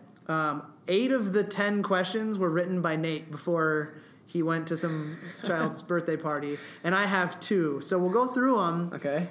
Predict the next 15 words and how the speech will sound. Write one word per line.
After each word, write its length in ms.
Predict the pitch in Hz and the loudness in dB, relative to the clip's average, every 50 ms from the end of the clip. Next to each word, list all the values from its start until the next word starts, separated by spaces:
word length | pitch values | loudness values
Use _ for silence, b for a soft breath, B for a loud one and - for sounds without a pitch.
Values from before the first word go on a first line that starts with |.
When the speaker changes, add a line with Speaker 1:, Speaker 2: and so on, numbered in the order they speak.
| - | -2
Speaker 1:
and 180 | 170 175 185 190 | 0 0 2 2
then 220 | 190 190 190 190 | 2 2 2 2
you 80 | 190 190 | 2 2
have 80 | 185 180 | 0 0
to 80 | 175 | -2
pick 220 | 180 - 190 185 196 | -2 -2 0 2 2
out 220 | 190 170 165 160 | 2 2 4 2
which 200 | 170 170 170 - | 0 0 -2 -2
two 140 | - - 202 | -4 -2 0
you 140 | 185 175 165 | 0 0 0
think 400 | - - - 180 175 170 156 156 | -2 -4 -4 -4 -2 -2 -2 -2
were 100 | 156 151 | -2 -2
mine. 400 | 147 147 143 139 131 131 135 131 - - - | -2 -2 -4 -4 -6 -8 -10 -14 -16 -20 -16
Speaker 2:
All 120 | - 117 117 | -12 -10 -10
right. 240 | 131 131 135 120 - | -8 -8 -8 -8 -10